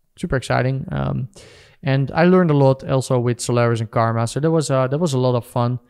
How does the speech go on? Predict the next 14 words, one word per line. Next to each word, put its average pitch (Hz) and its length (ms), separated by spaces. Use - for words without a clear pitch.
Uh, 131 240
it 151 40
was 208 160
a 202 40
lot 202 160
of 156 140
work, 180 380
was 151 180
quite 170 240
stressful 160 400
project 147 400
as 127 100
well. 135 500
Like, 156 120